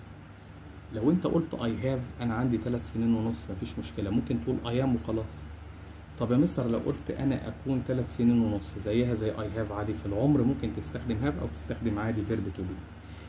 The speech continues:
طيب يبقى تقول مثلًا ايه في جملة زي كده، بتجيب العدد، he مثلًا is two and a half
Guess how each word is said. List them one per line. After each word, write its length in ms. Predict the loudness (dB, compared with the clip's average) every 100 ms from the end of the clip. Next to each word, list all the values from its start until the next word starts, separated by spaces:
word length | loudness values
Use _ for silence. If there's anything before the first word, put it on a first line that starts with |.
| -2
طيب 140 | 4 6
يبقى 220 | 6 4
تقول 160 | 4
مثلًا 300 | 4 2 -2
ايه 160 | -2 -4 -6 -12 -18 -18 -16 -14
في 140 | 0 6
جملة 220 | 8 8
زي 160 | 6
كده، 180 | -2 -2
بتجيب 300 | 0 6 8
العدد، 300 | 8 4 0 -6 -12 -16 -16 -14 -4 2
he 20 |
مثلًا 680 | 4 2 2 2 4 4 2
is 40 | -2 -8 -10 -16 -16 -18 -16 -16 -16 -2 6
two 140 | 8 8 2 -12 -2
and 320 | 6 8 8 4 -4 -4
a 60 | -2
half 340 | 4 6 6